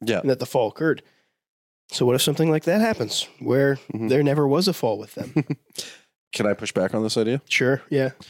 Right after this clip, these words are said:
Speaker 1: Um,
Speaker 2: I, I'm talking straight out of a, like, a
Speaker 1: No, no, no. This is good
Speaker 2: allegorical
Speaker 1: because
Speaker 2: fiction.
Speaker 1: people, people have
Speaker 2: Yeah.
Speaker 1: this question all the time, and I think the, I think the answer, if I,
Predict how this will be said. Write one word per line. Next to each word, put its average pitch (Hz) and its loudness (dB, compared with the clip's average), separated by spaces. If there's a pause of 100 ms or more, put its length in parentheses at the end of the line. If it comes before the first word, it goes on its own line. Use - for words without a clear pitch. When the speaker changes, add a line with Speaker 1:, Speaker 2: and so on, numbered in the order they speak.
(400)
Speaker 1:
Um, 107 2
Speaker 2:
I, 143 2
I'm 151 4
talking 135 -2
straight 123 2
out 117 2
of 123 -2
a, - -4
like, 113 -2
a - -4
Speaker 1:
No, 156 2
no, 202 4
no. 220 4
This 127 2
is 151 2
good 156 2
Speaker 2:
allegorical 151 2
Speaker 1:
because - 0
Speaker 2:
fiction. - 0
Speaker 1:
people, 165 0 (140)
people 170 0
have 147 0
Speaker 2:
Yeah. 147 4
Speaker 1:
this 139 2
question 123 0
all 95 4
the 90 0
time, 151 -2
and 107 0
I 107 2
think 170 -2
the, 113 -2 (220)
I - -4
think 151 -2
the 107 2
answer, 71 -4
if - -16
I, 78 -2